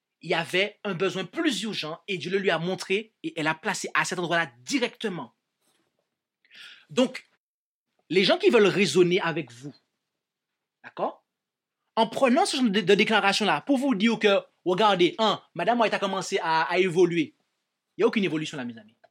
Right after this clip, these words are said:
Je vous le dis franchement. Et si vous croyez jusqu'ici que c'est le début d'une évolution, mes amis, vous serez surpris par les deux prochaines déclarations. Je vous le dis.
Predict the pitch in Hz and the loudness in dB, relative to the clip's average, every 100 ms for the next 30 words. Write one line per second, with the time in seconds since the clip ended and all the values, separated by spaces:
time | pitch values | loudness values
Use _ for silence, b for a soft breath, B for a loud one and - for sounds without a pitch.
0 | _ _ 156 185 165 165 - 247 _ _ | _ _ -4 -4 -4 -8 -14 -16 _ _
1 | _ _ _ - - 254 320 - 392 381 | _ _ _ -6 -2 -2 -2 -6 -2 -2
2 | 208 139 - _ _ _ _ _ - 120 | -2 -6 -12 _ _ _ _ _ -8 0
3 | 427 415 - 427 - 156 - _ _ _ | 2 2 -2 -2 -2 -6 -10 _ _ _
4 | _ _ 214 - _ _ - 214 185 196 | _ _ -2 -2 _ _ 0 2 2 4
5 | 254 330 247 214 196 302 339 233 214 359 | 4 4 4 2 2 -2 0 0 0 -2
6 | _ _ _ 156 196 190 220 - - 196 | _ _ _ -6 -4 -2 -4 -4 -6 -8
7 | 175 147 131 233 226 226 180 160 147 131 | -8 -8 -4 -6 -4 -8 -6 -6 -6 -8
8 | - - _ _ _ _ _ _ _ 165 | -12 -18 _ _ _ _ _ _ _ -8
9 | 170 208 170 127 | -2 0 0 -4